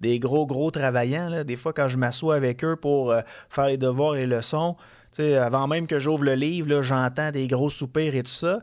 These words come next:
Tu sais, d'entendre que toi, que, qui, qui semble bien avoir réussi aujourd'hui, t'avais des difficultés à l'école. Tu sais, pourquoi t'avais des difficultés à l'école ? C'était-tu un manque d'intérêt ? C'était-tu parce que les professeurs que toi t'as rencontrés durant ton parcours,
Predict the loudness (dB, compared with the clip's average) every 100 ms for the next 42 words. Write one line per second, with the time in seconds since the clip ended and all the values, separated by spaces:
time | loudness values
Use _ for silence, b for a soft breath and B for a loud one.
0 | B B 0 0 2 0 0 -2 -2 -2
1 | 0 0 -2 -2 -4 -4 -16 -12 -4 -2
2 | 0 0 2 2 2 2 2 -2 -2 0
3 | 0 0 0 -2 -2 B B -2 0 0
4 | -2 -4 -8 -6 -6 -2 -2 -2 -2 -2
5 | -2 -6 b b -4 -4 b b -2 -2
6 | 0 -2 -2 -2 -2 -2 -4 -4 -4 0
7 | 0 0 -4 -2 0 2 2 2 0 0
8 | 0 -2 0 -2 0 -6 -6 -6 -4 -8
9 | -6 -2 -2 -2 -2 0 0 0 -2 -2
10 | -2 0 0 0 0 0 2 2 0 0
11 | 0 2 2 0 0 0 0 0